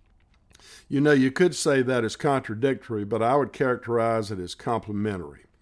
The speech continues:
What if James and John did make this request to Jesus and returned, told their mom about it, and then perhaps she thought, "Hmm, maybe he'll listen to me,"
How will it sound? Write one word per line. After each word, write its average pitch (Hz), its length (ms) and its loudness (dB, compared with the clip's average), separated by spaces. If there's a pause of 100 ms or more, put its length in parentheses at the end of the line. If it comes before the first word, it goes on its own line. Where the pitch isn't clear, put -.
(680)
What 196 240 2
if 147 200 2
James 151 420 0
and 107 160 -4
John 135 360 0
did 147 260 0
make 113 300 -2
this 107 220 -6
request 110 460 -2
to 110 80 -6
Jesus 98 680 -4 (380)
and 117 200 -2
returned, 131 800 0 (1400)
told 143 280 4
their 143 160 4
mom 156 340 4
about 107 380 0
it, 123 220 -4 (1080)
and 135 200 2
then 170 160 2
perhaps 139 520 -4
she 147 160 0
thought, 131 460 0 (200)
"Hmm, 196 180 0 (360)
maybe 139 320 2
he'll 139 180 4
listen 135 360 0
to 110 40 0
me," 127 520 2